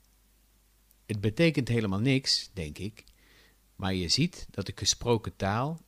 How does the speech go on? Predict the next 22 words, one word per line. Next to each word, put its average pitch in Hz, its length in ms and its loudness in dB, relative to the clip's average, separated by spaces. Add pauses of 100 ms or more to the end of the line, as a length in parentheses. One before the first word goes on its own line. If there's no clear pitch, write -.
om 160 240 4
kan 143 220 0
zetten 127 440 -2 (100)
in 123 220 -2
tekens. 76 680 -6 (2000)
Iedere 190 340 6
taal 120 320 4
heeft 147 240 2
hiervoor 113 320 2
zijn 123 160 0
eigen 90 400 -4
code. 101 400 6 (1120)
Als - 160 -2
je 92 140 -2
dit 175 220 6
teken 101 320 4
ziet, - 440 0 (540)
dan 90 120 -2
maken 90 300 2
wij 87 180 0
daar 110 200 2
een 90 120 -2